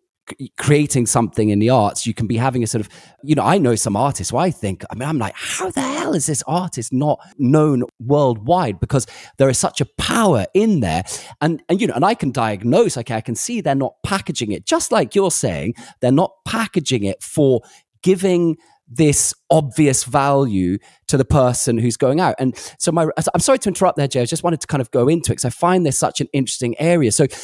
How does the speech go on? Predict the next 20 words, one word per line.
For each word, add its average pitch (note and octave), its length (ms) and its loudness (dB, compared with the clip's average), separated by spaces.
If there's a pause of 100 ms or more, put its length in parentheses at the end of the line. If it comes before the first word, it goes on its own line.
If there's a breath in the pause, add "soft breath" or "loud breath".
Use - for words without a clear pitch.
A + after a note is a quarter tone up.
(180 loud breath)
they're D3 200 4
putting B3 340 0
it - 100 0
out, E3 240 2
but C3+ 100 0
what F3+ 220 0
they're G3+ 120 2
not F#3 440 0
doing F#2 460 2 (340 loud breath)
is C#3+ 160 2
creating D#3+ 580 2
the C#3 80 0
bridge B2 560 2
necessarily A2+ 960 2 (260 loud breath)
to E3+ 220 -2
the C3 80 -2
consumer C3 560 -2 (100)
of A2+ 300 2
the B2 140 -2
art. F#2+ 500 -2